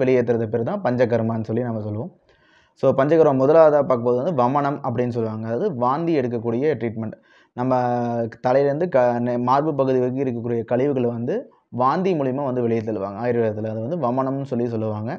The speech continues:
So, இந்த வமனம் எதுக்கெல்லாம் வந்து பண்ணுவாங்கன்னு பார்த்தீங்கன்னா, மெயினா வந்து கஃப டிஸார்டர், அதாவது நெஞ்சில கஃபம் சுரக்கிறது,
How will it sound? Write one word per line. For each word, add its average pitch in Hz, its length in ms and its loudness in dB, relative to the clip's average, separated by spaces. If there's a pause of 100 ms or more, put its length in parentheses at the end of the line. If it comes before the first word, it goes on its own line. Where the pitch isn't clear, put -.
(360)
So, 170 160 0
இந்த 165 380 4
வமனம் 165 340 2
எதுக்கெல்லாம் 147 460 2
வந்து 139 200 -2
பண்ணுவாங்கன்னு 127 420 -2
பார்த்தீங்கன்னா, 135 360 -2
மெயினா 147 320 -4
வந்து 135 260 -2 (500)
கஃப 139 220 4
டிஸார்டர், 117 460 0 (100)
அதாவது 135 460 2
நெஞ்சில 135 480 0 (220)
கஃபம் 123 360 0
சுரக்கிறது, 117 540 0